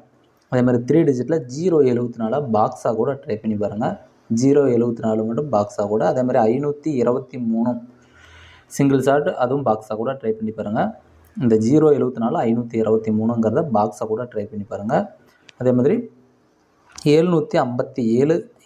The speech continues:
இரநூத்தி ஐம்பத்தி ரெண்டு. So, இதெல்லாம் பெண்டிங் நம்பர், எடுத்துகிட்டு வர வேண்டிய நம்பர் தான். ஆனா, இன்னைக்கே மிஸ் ஆயிருச்சு. வீக்லி சார்ட் பிரகாரம் எடுத்துகிட்டு வந்ததுனால இன்னைக்கு மிஸ் பண்-, பண்ணிட்டோம். அதே மாதிரி நானூத்தி எண்பத்தி மூணு, நானூத்தி பதிமூணு இந்த மாதிரி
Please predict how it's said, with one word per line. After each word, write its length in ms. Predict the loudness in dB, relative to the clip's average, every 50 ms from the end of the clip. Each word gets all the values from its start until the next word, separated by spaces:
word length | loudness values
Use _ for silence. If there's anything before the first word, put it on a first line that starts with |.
| 0 2
இரநூத்தி 380 | 2 2 2 0 -4 -4 -4 -4 -4
ஐம்பத்தி 380 | -2 -4 -4 -6 -6 -2 -2 0
ரெண்டு. 300 | 0 2 2 2 0 0 -2 -6 -14 _ _ _ -20 -20 _ _ _ _ 0
So, 40 | 2 2
இதெல்லாம் 260 | 4 4 2 0 2 0
பெண்டிங் 380 | 0 2 2 2 2 0 0 -6
நம்பர், 260 | -6 -4 -4 -4 -6 -6 -14 _ _ _ _ _ _ -8
எடுத்துகிட்டு 320 | -6 -6 -4 -2 0 2
வர 80 | 2 2
வேண்டிய 220 | 2 0 0 -2 -2 -4
நம்பர் 200 | -6 -4 -4 -2 -2 -2
தான். 160 | -2 -4 -4 -8 -12 _ _ _ _ _ _ _ _ -2
ஆனா, 100 | 0 2 2 4
இன்னைக்கே 280 | 2 2 4 2 2 0 0
மிஸ் 220 | -4 -6 -2 -2 0
ஆயிருச்சு. 340 | 0 0 -2 -2 -4 -6 -6 -6 -10 _ _ _ _ _ _ _ -2 0
வீக்லி 280 | 0 2 4 2 2 4
சார்ட் 240 | 2 0 0 0 -2
பிரகாரம் 280 | -2 0 2 2 0 0
எடுத்துகிட்டு 240 | -4 -4 -4 -4 -6
வந்ததுனால 300 | -6 -4 -6 -6 -6 -6
இன்னைக்கு 200 | -6 -4 -4 -2 -2 -4
மிஸ் 180 | -6 -8 -8 -4
பண்-, 240 | 0 0 2 0 0 -4 _ -20 _ _ _ _ _ _ _ _ 2
பண்ணிட்டோம். 380 | 4 4 4 4 4 2 0 0 -4 -12 _ _ _ _ _ _ _ _ -2 0
அதே 80 | 2 4 4
மாதிரி 140 | 4 4 4 2 2
நானூத்தி 440 | 2 2 2 0 -2 -4 -6 -8 -8 -6 -4 -4
எண்பத்தி 280 | -4 -4 -4 -4 -4 -4 -2
மூணு, 160 | -2 -2 -2 -2 0 2
நானூத்தி 360 | 2 2 2 0 0 -2 -4 0 0
பதிமூணு 420 | 0 2 2 0 0 -2 -4 -6 -8 _ _ _ _ _ _ _ _ _ -4
இந்த 220 | 0 2 2 4
மாதிரி 200 | 4 4 4